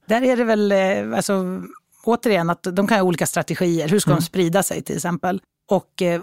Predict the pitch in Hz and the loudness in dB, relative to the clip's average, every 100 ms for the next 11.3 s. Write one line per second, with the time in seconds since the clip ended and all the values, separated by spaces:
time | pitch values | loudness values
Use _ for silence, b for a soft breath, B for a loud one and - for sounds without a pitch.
0 | - 190 190 175 208 175 165 185 180 151 | -6 -2 0 2 0 0 0 0 0 0
1 | 185 - - 233 - - 190 165 160 - | 0 -2 -2 -2 -2 -4 -2 -2 -2 -2
2 | 196 190 156 - - 147 _ _ _ _ | 0 0 -2 -6 -8 -10 _ _ _ _
3 | _ - 214 185 202 190 175 185 170 220 | _ -2 0 2 0 0 -2 -4 -2 0
4 | 190 180 240 220 220 208 220 220 208 220 | 2 2 0 2 0 0 0 2 2 2
5 | 202 220 208 - 233 - 214 - 196 190 | 2 0 0 -2 -4 -2 -2 0 0 0
6 | 185 - 196 190 196 214 185 B B - | -4 -2 0 2 2 0 -2 B B -6
7 | 185 180 190 185 185 180 170 - 180 170 | -6 -2 -2 2 2 2 0 0 0 2
8 | 208 214 - - - - 170 - - 165 | 0 -2 -8 -4 -4 -2 -4 -4 -6 -4
9 | 170 175 175 - - - 196 185 175 - | -4 -4 -4 -6 -14 -10 -2 0 0 -2
10 | 160 160 170 151 - - - 156 - - | -2 0 0 -2 -4 -6 -8 -8 -6 -6
11 | 170 - - | -6 -4 -4